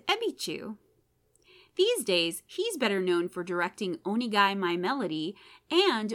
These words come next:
Welcome to Demon School, Iruma-kun. The animation director and character designer for the O V A was Satoru Nakamura, who also worked as a key animator on Macross Plus,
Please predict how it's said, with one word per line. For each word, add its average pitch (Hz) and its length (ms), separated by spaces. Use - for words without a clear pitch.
Welcome 233 540
to 233 120
Demon 240 380
School, 170 480
Iruma-kun. 208 880
The 277 140
animation 359 520
director 214 460
and 370 280
character 170 380
designer 165 460
for 175 160
the 180 160
O 165 120
V 160 220
A 165 220
was 208 200
Satoru 294 640
Nakamura, 202 840
who - 220
also 370 360
worked 170 440
as 185 100
a 185 80
key 302 340
animator 185 600
on 160 240
Macross 175 560
Plus, - 640